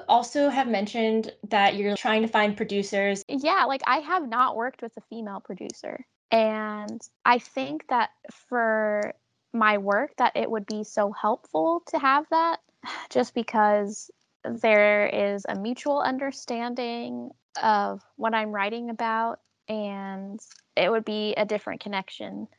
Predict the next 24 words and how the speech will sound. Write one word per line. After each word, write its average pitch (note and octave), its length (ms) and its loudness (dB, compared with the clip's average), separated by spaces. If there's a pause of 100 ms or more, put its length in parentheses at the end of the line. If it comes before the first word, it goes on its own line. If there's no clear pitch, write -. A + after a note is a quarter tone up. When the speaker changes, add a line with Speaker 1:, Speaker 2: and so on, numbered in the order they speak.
(140)
Speaker 2:
I A#3+ 100 6
think C#4+ 220 0
it, A#3+ 160 2
it's A3+ 140 -4
hard A#3 340 2
to A#3 60 -14
communicate A#3+ 640 -6
that G3+ 200 -4
with G3 120 -8 (420)
men. G3+ 600 -6 (380)
Speaker 1:
Do C#4+ 100 4
you D4 100 8
have F4 120 4
any F#4 280 0
thoughts A#3 360 4
on G#3+ 400 0
why F#3+ 440 0
it's C4+ 420 -6 (100)
rare G3 720 0
to A3 140 -2
find G3+ 460 0
a D#4 60 4
female E4+ 300 0
producer? F4 500 -4